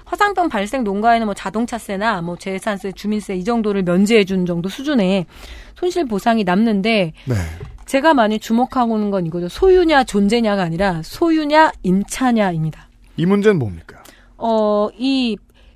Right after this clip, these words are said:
Speaker 1: 거슬러 올라가면 이천십오 년에 안성에서 배 농가에서 먼저 발생을 했잖아요.
Speaker 2: 음.
Speaker 1: 그때 이 농정 당국 그리고 그 안성시도 되게 어려웠던 게 밭에 갔더니 조사를 하려고 했더니 소유주하고 임차농이 다른 거야.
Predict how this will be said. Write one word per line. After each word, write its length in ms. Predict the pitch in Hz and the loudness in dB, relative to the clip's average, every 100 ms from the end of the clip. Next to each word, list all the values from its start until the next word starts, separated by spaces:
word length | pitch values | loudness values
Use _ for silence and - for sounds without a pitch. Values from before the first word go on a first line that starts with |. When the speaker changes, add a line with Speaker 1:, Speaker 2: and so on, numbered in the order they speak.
| - - _ - _ - | -20 -20 _ -20 _ -4
Speaker 1:
거슬러 340 | 240 240 392 | 0 4 4
올라가면 440 | 254 240 247 240 208 | 6 6 6 4 2
이천십오 640 | 196 339 339 - 320 302 | -2 -2 -2 -2 0 0
년에 600 | 269 254 320 226 170 - _ _ _ - - - - | 0 2 2 2 -2 -8 _ _ _ -20 -20 -20 -4
안성에서 600 | 226 247 359 339 302 277 - - | 0 4 4 2 2 0 -2 -6
배 340 | 214 226 254 | -2 0 0
농가에서 460 | 214 185 226 226 190 | 0 -2 -2 -2 -2
먼저 280 | 175 220 | 0 2
발생을 380 | 240 170 196 180 | 0 -2 -4 -2
했잖아요. 640 | 269 - 226 165 208 196 160 | -2 -2 -2 0 0 -2 -2
Speaker 2:
음. 160 | 175 - - - | -6 -8 -12 -14
Speaker 1:
그때 500 | 254 - 320 302 233 | -14 -4 0 2 0
이 280 | 196 220 196 | -2 -6 -2
농정 400 | 202 226 294 269 | -2 0 0 0
당국 300 | 202 185 220 | -2 -6 -8
그리고 260 | 220 226 226 - | -8 -8 -10 -10
그 240 | 214 185 | -8 -6
안성시도 560 | - 175 214 294 277 247 | -6 -6 -4 -4 -6 -6
되게 260 | - 262 330 | -4 0 0
어려웠던 480 | 185 196 - 185 | 0 -4 -6 -6
게 240 | 214 269 175 - - - - | -4 -6 -6 -14 -20 -20 -10
밭에 320 | - - 403 | -8 -4 -2
갔더니 640 | 320 302 214 240 294 175 - _ _ - | -2 -2 -4 -4 -6 -8 -12 _ _ -8
조사를 420 | 262 359 339 320 | -2 2 2 2
하려고 240 | 370 359 | 0 0
했더니 260 | 311 277 262 | -2 -4 -6
소유주하고 640 | - 480 508 480 359 285 | -4 -2 -2 2 2 2
임차농이 600 | 208 196 214 359 330 269 220 | -2 -4 -4 -4 -2 -4 -6
다른 340 | - 185 254 | -8 -6 -4
거야. 220 | 190 156 | -6 -8